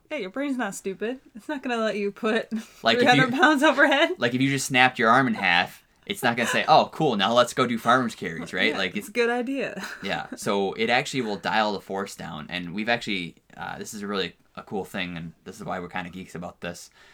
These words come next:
Speaker 2: So in real time, we've actually seen people who come in, they have pain, and we do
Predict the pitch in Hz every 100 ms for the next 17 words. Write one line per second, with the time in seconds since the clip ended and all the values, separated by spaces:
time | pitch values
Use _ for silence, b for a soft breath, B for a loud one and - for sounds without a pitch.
0 | B B - 104 95 98 107 107 120 117
1 | 120 113 104 95 87 - 98 104 101 -
2 | 101 - 107 101 101 98 95 101 101 98
3 | 92 90 87 - 113 110 110 113 _ -
4 | 92 90 90 85 85 92 90 90 110 104
5 | 101 95